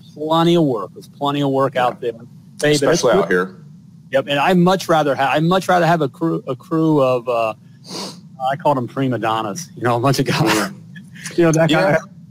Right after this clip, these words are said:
Speaker 1: that
Speaker 2: Well,
Speaker 1: kinda
Speaker 2: they, they, yeah, they all have their niche, you know, like, everybody does.
Speaker 1: You know, and that, that, that makes you money. On the flip side of that, you know, if you're a guy that, hey, that,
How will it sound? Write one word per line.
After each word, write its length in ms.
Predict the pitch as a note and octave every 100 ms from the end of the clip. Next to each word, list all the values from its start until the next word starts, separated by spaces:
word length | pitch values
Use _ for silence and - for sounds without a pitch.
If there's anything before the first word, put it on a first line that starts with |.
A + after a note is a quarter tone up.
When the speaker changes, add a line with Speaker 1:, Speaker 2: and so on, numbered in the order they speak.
| -
Speaker 1:
that 120 | D#3+ D#3+
Speaker 2:
Well, 180 | D#3+
Speaker 1:
kinda 140 | D3+ D#3
Speaker 2:
they, 140 | D#3+
they, 60 | D3+
yeah, 160 | F3+ C#3 - -
they 80 | D#3
all 120 | E3+
have 140 | E3 D#3
their 160 | D3+
niche, 480 | B2+ B2 G#2+ G2 -
you 120 | A2
know, 260 | G#2+ A#2+ B2+ -
like, 200 | G#2 F#2+ - _ -
everybody 380 | A#2 B2 G2 F#2
does. 360 | E2+ E2+ - - _ _ -
Speaker 1:
You 140 | C3 C3+
know, 200 | C3+ D3+
and 160 | C#3+
that, 200 | D3+ D3
that, 200 | D3 D#3+
that 180 | D#3+ D#3+
makes 280 | E3 E3+ -
you 60 |
money. 460 | D#3 E3 F#3 C#3+ C#3 - -
On 100 | D#3
the 80 | C#3+
flip 260 | - B3 B3+
side 300 | F3 D3 C3+
of 100 | B2
that, 320 | B2+ C3+ E3 - -
you 100 | E3+
know, 120 | D3+ C#3+
if 120 | F3+
you're 140 | G3
a 60 | F3
guy 460 | D3+ D#3+ E3 F#3 F3
that, 340 | D3 C#3 D3+
hey, 240 | D3+ E3+ D3
that, 200 | D3+